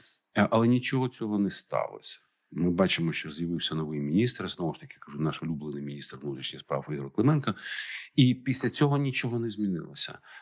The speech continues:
Тобто вони забули про цю обіцянку. Натомість Федоров, користуючись своїми повноваженнями і своєю репутацією, він почав просто, а, діджиталізувати той хаос, який понад тридцять років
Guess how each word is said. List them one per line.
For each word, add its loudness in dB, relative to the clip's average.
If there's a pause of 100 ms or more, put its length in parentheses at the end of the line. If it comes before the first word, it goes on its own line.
Тобто 4
вони 8
забули 0
про -14
цю -10
обіцянку. -2
Натомість 4 (400)
Федоров, 4
користуючись 2
своїми 4
повноваженнями 2 (140)
і -2
своєю -4
репутацією, 0
він 0
почав 0
просто, -2 (520)
а, 2 (140)
діджиталізувати 2
той 0
хаос, 2
який -4 (160)
понад 0
тридцять -2
років 2